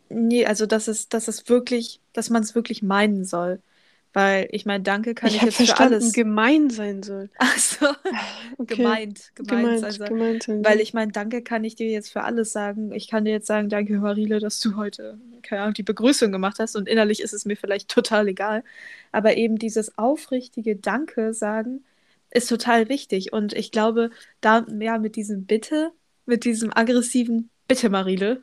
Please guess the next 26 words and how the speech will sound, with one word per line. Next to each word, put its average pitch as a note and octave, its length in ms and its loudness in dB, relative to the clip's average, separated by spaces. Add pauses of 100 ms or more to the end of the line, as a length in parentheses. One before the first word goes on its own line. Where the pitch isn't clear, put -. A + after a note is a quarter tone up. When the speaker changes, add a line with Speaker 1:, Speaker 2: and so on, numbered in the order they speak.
Speaker 1:
<laughs> - 920 -12
nimmt A3+ 240 4
man A3 120 0
das A3 180 2
so A3 100 6
total, A3 640 0 (640)
ja, A3+ 180 4
dir G3 420 -4
weg - 360 -8 (160)
oder G3+ 300 -2
einem G#3 320 -4
weg. A#3 260 -8 (1300)
Dieses A3 600 0
aufrichtige, A#3+ 640 2
ich - 160 -8
meine, A3+ 280 0
hast A3 340 -6
du G#3 40 -8
dann G3 200 -6
noch A#3 220 -8
wirklich A#3 360 -6
Lust, G#3+ 340 -4
aufrichtig G3+ 480 -2
Dankeschön A3+ 480 -4
zu - 140 -10
sagen? B3 360 -2